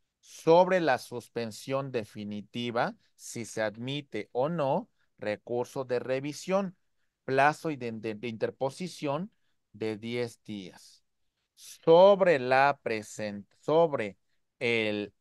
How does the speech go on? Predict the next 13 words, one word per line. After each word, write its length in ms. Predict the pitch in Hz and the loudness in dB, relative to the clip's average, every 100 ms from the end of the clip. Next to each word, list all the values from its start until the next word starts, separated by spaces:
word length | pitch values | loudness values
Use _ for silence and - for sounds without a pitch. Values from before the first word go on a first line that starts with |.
| _ - | _ -10
el 180 | 113 113 | -6 -2
dese-, 460 | 120 - 120 117 | -2 0 -2 -2
el 100 | 113 | 0
de, 400 | 117 120 113 117 | 2 2 2 -2
el 320 | 113 113 110 - _ _ _ - | -2 -4 -8 -12 _ _ _ -10
incide-, 640 | 123 127 - 127 123 104 | -8 -8 -8 -6 -6 -6
sobre 300 | 135 127 123 | -2 2 2
el, 420 | 120 120 117 113 - _ _ _ | 0 -2 -4 -8 -14 _ _ _
el, 320 | 120 117 113 | -6 -6 -4
¿cómo 220 | 151 170 | -4 -4
se 100 | 160 | -2
llama? 160 | 165 151 | -2 -2
Sobreseimiento, 1200 | 143 123 120 - 127 123 139 143 139 185 311 | -2 0 -2 -2 -6 -4 -4 -4 0 2 2